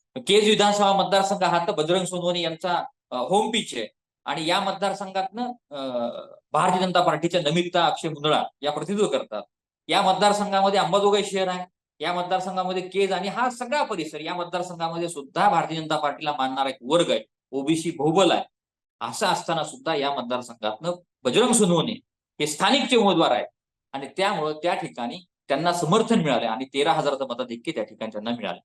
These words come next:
अशा प्रकारचं सहा मतदारसंघामध्ये जे चित्र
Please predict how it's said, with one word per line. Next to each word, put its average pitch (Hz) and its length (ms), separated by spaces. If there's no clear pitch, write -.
अशा 294 360
प्रकारचं 254 360
सहा 240 340
मतदारसंघामध्ये 185 840
जे 180 80
चित्र 208 400